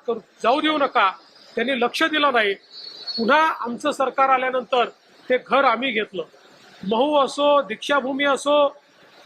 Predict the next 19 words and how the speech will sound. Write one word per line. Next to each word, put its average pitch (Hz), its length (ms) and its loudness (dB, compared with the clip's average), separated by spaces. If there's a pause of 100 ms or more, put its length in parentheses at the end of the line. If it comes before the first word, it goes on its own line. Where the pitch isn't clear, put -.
(300)
अलीपूर 262 380 -2
रोड 285 240 4
असो, 285 340 2 (580)
प्रत्येक 262 420 -2
ठिकाणी 269 500 0 (360)
भारतरत्न 269 560 -2
डॉक्टर 262 260 -2
बाबासाहेब 247 460 0
आंबेडकरांच्या 254 540 -2
स्मृती 233 600 -4 (460)
जपण्याचं 302 520 0
काम 254 240 2 (640)
हे 262 120 4
मोदी 240 400 0
सरकारने 254 560 -2
आणि 285 160 0
भाजपने 269 540 -2
केलेलं 233 340 0
आहे. 190 200 -2